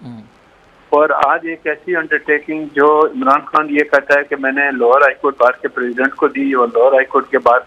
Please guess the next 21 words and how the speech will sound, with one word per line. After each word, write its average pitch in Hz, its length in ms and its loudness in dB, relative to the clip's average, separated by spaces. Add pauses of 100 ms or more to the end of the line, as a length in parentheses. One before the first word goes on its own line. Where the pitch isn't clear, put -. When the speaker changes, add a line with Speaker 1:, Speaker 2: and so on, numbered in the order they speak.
Speaker 2:
के 139 60 -4
president 127 540 -2
ने 113 140 -2 (680)
ख्वाजा 139 240 2
हारिस 127 360 0
को 160 140 -2
दी 147 260 -4
और 143 120 2
ख्वाजा 131 360 0
हारिस 135 320 0
ने 156 80 -4
जाके 131 280 -2
इस्लामाबाद 123 500 0
में 143 80 -6
file 127 260 -2 (120)
किया 135 120 0
और 127 120 2
आपने 127 280 0
उस 120 140 -12
undertaking 120 600 -4
पे 123 240 2